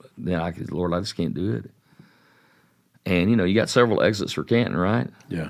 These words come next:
Speaker 1: Which she could have taken two or three before Highway nineteen, but when she got to nineteen, the Lord said,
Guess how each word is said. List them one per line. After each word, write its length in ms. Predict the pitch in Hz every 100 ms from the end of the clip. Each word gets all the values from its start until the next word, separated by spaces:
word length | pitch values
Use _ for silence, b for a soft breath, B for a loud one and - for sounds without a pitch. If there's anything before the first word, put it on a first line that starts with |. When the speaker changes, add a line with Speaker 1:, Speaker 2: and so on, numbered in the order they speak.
| -
Speaker 1:
Which 200 | - 78
she 180 | - 104
could 160 | 117
have 120 | 98 -
taken 300 | 117 87 87
two 640 | - 127 104 90 104 117 - _ _ _ _ _ _ -
or 80 | 78
three 680 | - 101 165 60 92 - - _ _ -
before 280 | - 85 92
Highway 300 | 90 87 82
nineteen, 520 | 85 - 107 110 95
but 260 | 85 90 -
when 800 | _ _ _ _ _ _ _ -
she 60 |
got 160 | - 98
to 60 | 95
nineteen, 420 | 95 - 113 113
the 80 | 90
Lord 180 | 90
said, 200 | - 82